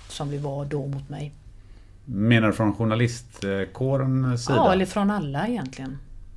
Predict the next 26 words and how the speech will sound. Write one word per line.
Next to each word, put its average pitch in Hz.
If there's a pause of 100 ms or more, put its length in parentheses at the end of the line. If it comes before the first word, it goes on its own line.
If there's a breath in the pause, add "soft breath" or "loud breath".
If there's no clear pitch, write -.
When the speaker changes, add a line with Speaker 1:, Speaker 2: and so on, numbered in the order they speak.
(1000 soft breath)
Speaker 2:
Men 135
idag 131
så 135
ser 123
man 110
ju, 107
eh, -
kvinnor 101
kanske 110
inte 110
just 120
i 104
den 98
ställningen 95
som 92
du 117
hade, 113
för 101
det 110
Speaker 1:
Mm. 104
Speaker 2:
har 95
vi 117
ju 143
inga 101
idag, 90
Speaker 1:
Nej. 95